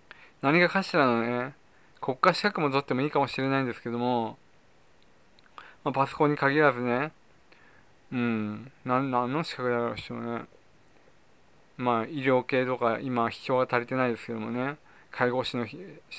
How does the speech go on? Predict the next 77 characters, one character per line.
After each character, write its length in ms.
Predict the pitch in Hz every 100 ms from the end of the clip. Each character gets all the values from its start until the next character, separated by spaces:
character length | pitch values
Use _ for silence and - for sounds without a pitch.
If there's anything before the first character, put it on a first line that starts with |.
| -
し-、 140 | - -
国 140 | - 123
家 120 | 127
資 60 | -
格 400 | 117 120 117 117
っ 20 | - _ _ _
て 80 | -
あ 40 | 117
る 60 |
の 60 | 110
か 100 | 113
な？ 240 | 131 160 - -
国 300 | - - 131
家 0 |
資 100 | -
格 160 | 123
じ 60 | 120
ゃ 20 |
な 80 | 120
く 60 |
て 60 | 123
も 60 | 123
い 20 |
い 20 |
ん 20 |
で 60 | 127
す 80 | -
け 80 | 123
ど 80 |
も、 240 | 123 120 117 - - - -
資 140 | -
格 240 | 135 123 135
を 60 |
取 160 | 131 139
っ 20 |
て、 440 | - 160 160 127 - _ _ _
就 220 | - - 127
職 220 | 123 -
し 80 | -
て、 340 | 190 156 117 - - - _ _ -
安 160 | 127
定 120 | 135
し 60 | 127
た 80 | 143
生 240 | - 139
活、 220 | 135 123 127 -
生 140 | 131
活 240 | 127 127 180
を 80 | 156
得 120 | 135
る 60 |
っ 40 | 131
て 100 | -
い 40 | 123
う 20 |
の 60 |
も、 320 | 143 165 131 - - - -
一 180 | -
つ 60 | 160
の 120 | 151
手 160 | 120 175
段 160 | 160
で 80 | 127
す 80 | -
け 80 | 127
ど 80 | 127
も、 160 | 135
お 40 | 123
金 200 | 131 131
を 60 |
払 260 | 127 127 131
う 40 |
ん 40 | 120
で 60 |
あ 60 | 117
れ 100 | 117
ば。 300 | 123 120